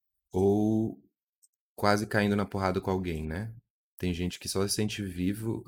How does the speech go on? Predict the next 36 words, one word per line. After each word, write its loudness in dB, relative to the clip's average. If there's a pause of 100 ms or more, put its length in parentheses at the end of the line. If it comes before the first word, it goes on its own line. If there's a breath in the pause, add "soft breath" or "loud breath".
vivendo 0
coisas 0
intensas -2
assim, -2
né? -6 (760)
E -4
se -2
não 2
vive -4
coisas 0
intensas -2
assim, -2
a -2
pessoa -2
não -2
considera -2
que -8
está -4
tendo -2
um -2
valor 0
na 0
vida, -6
né? -6
Então -6
ela -4
precisa -4 (400)
constantemente -2 (1160 soft breath)
causar 2
drama, 2
né? -2
Ou -6 (920)
ou 4
arrastar 2
as 0
coisas, 0